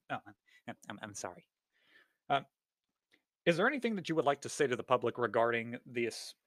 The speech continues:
this incident that came up? I mean, this was a p-, pretty shocking thing that happened. Well, I, you know, I wasn't really thinking, and I, i-, it's completely indefensible what I did.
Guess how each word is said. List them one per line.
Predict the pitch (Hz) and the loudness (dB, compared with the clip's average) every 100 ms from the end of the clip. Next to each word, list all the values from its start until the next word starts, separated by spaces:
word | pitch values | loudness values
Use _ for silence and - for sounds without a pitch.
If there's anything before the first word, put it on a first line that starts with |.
| _ | _
this | 135 - | -6 -2
incident | 180 151 110 107 | -2 -2 -8 -8
that | - - | -12 -6
came | 113 107 | -6 -4
up? | 95 - | -6 -6
I | |
mean, | 117 147 | -8 -4
this | 175 | -2
was | 165 - _ _ - | -2 -2 _ _ -20
a | |
p-, | - _ | -20 _
pretty | - 320 320 | 6 6 6
shocking | - 160 175 - 117 | 0 0 0 -2 -8
thing | - 175 117 | -4 -4 -4
that | - | 2
happened. | 147 - - 131 - _ _ _ _ _ | 2 2 -6 -14 -18 _ _ _ _ _
Well, | 156 156 151 | -4 -2 -2
I, | 147 143 143 - - - | -2 -4 -6 -12 -18 -8
you | 151 | -4
know, | 143 | 0
I | 151 | 2
wasn't | 139 - | 2 0
really | 117 107 98 | -8 -10 -12
thinking, | - 117 - - - | -14 -14 -16 -18 -12
and | 123 117 120 _ _ _ _ 160 | -12 -12 -20 _ _ _ _ -10
I, | 123 - _ _ _ _ _ | -10 -10 _ _ _ _ _
i-, | 170 175 | -6 -4
it's | - | -6
completely | - 143 170 131 120 | -10 -2 -2 -2 -6
indefensible | 107 110 110 - 113 120 | -4 -2 -2 -2 -4 0
what | 117 | 0
I | 110 | 0
did. | 117 - | -4 -8